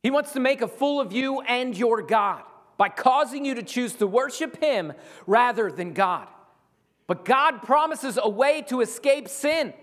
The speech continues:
So get ready, pray up, walk in the Spirit, memorize the Bible. Be careful because Satan knows the Bible too, and he'll do his best to twist it.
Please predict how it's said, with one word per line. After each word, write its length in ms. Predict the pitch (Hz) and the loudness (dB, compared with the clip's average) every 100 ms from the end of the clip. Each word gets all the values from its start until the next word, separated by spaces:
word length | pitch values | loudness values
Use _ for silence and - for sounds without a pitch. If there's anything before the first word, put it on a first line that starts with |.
| - _ _ _ | -20 _ _ _
So 100 | 240 | -2
get 240 | 185 311 | 0 0
ready, 400 | 262 311 359 285 - - - - | 6 6 6 -2 -10 -20 -20 0
pray 320 | 254 311 339 | 4 4 4
up, 640 | 330 220 - - - - | 2 0 -8 -20 -20 -4
walk 360 | 175 277 349 330 | 4 6 4 2
in 100 | 294 | -8
the 80 | 247 | -8
Spirit, 500 | - 190 170 123 - - - | -8 -4 -4 -4 -14 -20 -2
memorize 680 | 196 311 349 320 277 240 - | 2 4 4 2 2 -2 -4
the 120 | 214 | -2
Bible. 400 | 185 151 135 131 | 0 0 -2 -4
Be 160 | 277 | -4
careful 480 | - - 311 311 277 | 0 4 4 4 -2
because 260 | 214 220 220 | -4 -2 -4
Satan 460 | - 302 330 277 | 0 0 2 -2
knows 280 | 277 294 247 | 0 0 -2
the 120 | 226 | -2
Bible 360 | 208 262 294 269 | 2 4 2 -2
too, 300 | - 285 294 | -4 -2 0
and 80 | 240 | 0
he'll 140 | 226 | -2
do 260 | 160 302 311 | -2 -2 -2
his 180 | 277 170 | -4 -2
best 380 | 147 285 294 - - - - | 0 0 0 -8 -20 -20 -4
to 80 | 226 | -4
twist 520 | - 269 320 311 - | -2 0 0 0 -2
it. 420 | 254 - - - | -2 -2 -18 -20